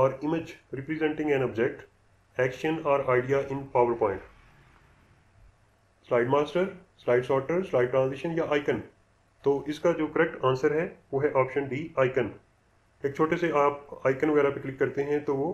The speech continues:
ऑब्जेक्ट ओपन हो जाता है। Question number one eighty-five, what is the term for the eye catching effects applied between each slide in M S PowerPoint? जो PowerPoint में स्लाइड्स आप डिजाइन करते हैं, उनके दरमियान आप क्या इंप्लीमेंट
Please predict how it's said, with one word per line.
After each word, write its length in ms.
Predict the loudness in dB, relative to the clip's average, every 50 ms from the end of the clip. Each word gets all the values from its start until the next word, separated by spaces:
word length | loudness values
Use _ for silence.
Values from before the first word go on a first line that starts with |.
| -6 -10 -18 _ _ -8 -4
ऑब्जेक्ट 280 | -2 0 0 0 0
ओपन 200 | 0 -2 -2 0
हो 120 | 0 0 0
जाता 340 | 0 0 -2 -4 -6 -6
है। 120 | -8 -12 -16 _ _ _ _ _ _ _ _ _ _ _ _ _ _ _ _ _ _ _ _ _ _ _ _ _ _ _ _ _ _ _ _ _ -4
Question 260 | -2 -2 0 0 0
number 180 | 2 2 2 2 2
one 100 | 2 0
eighty-five, 480 | -2 -4 -4 -2 0 0 0 0 2
what 160 | 2 2 0 0
is 60 | -4
the 100 | -10 -6 -2 0
term 240 | 2 2 0 0 2 2
for 160 | 4 4 4 2 -2
the 100 | -4 -2 -2
eye 140 | 0 0 0 0 -2
catching 240 | -2 -2 -2 -4
effects 360 | -4 -2 -4 -6 -6 -8 -14 -20 _ _ _ _ _ _ _ _ _ _ _ _ _ _ _ _ _ _ _ _ _ _
applied 400 | -14 -6 0 2 2 2 2 0 -4
between 340 | -4 -2 -2 -2 -2 -2 -4
each 220 | -8 -8 -8 -4
slide 340 | -2 0 0 0 0 -4 -8 -14 -20 _ _ _ _ -6
in 220 | -4 -4 -4 -6 -10 -16 _ _ _ _ _ _ _ -8
M 240 | -4 -2 -2 -2 0
S 80 | 2
PowerPoint? 560 | 4 4 4 4 2 0 -2 -2 -4 -8 -14 _ _ _ _ -2
जो 80 | -2 2 4
PowerPoint 600 | 4 6 4 4 4 4 6 6 6 4 2 -2 -2
में 140 | -2 -2 -2
स्लाइड्स 360 | 0 0 0 0 2 2 2
आप 160 | 2 2 2
डिजाइन 280 | 0 0 0 0 2 2
करते 260 | 0 -2 0 0 0 0
हैं, 260 | 0 -2 -4 -4 -6
उनके 240 | -8 -10 -8 -8 -8
दरमियान 460 | -4 -4 -2 -2 0 0 0 0 0 0 0 0
आप 220 | 0 -2 -2 -6 -4
क्या 140 | -2 0 0 0
इंप्लीमेंट 460 | -2 -4 -8 -4 -2 -2 -2 -2